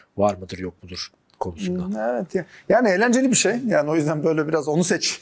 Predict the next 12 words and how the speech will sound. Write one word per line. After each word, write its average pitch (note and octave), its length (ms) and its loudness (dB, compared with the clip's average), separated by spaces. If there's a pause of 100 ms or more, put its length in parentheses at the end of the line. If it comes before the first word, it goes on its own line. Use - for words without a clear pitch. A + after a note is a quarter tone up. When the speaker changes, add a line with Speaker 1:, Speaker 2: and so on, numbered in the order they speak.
Speaker 2:
<laughs> F3 80 4
diyesim G3+ 360 2
içimden G3 380 2
geliyor F4 280 4
ama E3+ 300 2
yani D#3+ 240 2
ben G3 180 2
biraz G3 240 4
daha, E3+ 160 2
e, B2+ 400 0
kanonik D3+ 420 0
olan A2 280 0